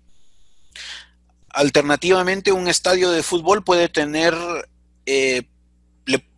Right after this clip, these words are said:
o sea, puede ser del agrado de varios usuarios. O sea, estoy hablando, una persona le gusta su equipo de fútbol. El equipo de fútbol tiene un estadio. A una persona le gusta el estadio.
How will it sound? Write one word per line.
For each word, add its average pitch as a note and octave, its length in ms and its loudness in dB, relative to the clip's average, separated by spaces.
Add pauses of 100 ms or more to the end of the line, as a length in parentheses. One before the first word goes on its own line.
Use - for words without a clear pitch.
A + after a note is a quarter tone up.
o - 80 -6
sea, D3+ 120 2
puede F3+ 340 2
ser E3 200 4
del F3+ 160 6
agrado D3 420 4
de C#3+ 100 2
varios C#3 540 0
usuarios. C3+ 840 -2 (440)
O - 60 -14
sea, D3+ 120 0
estoy F3+ 240 0
hablando, E3+ 340 4
una F#3 200 -2
persona G3+ 320 -2
le E3+ 100 4
gusta D#3 220 -4
su - 80 -6
equipo D3+ 260 -4
de C#3+ 80 2
fútbol. A#2+ 460 -6 (100)
El B2 120 0
equipo F3+ 280 -2
de F3 80 -2
fútbol F#3 360 0
tiene E3+ 200 0
un D#3 100 -4
estadio. C3 600 0
A B2 60 -2
una D#3+ 200 0
persona F#3 380 -2
le D#3 100 4
gusta C#3 260 -4
el C#3 80 0
estadio. A#2 460 0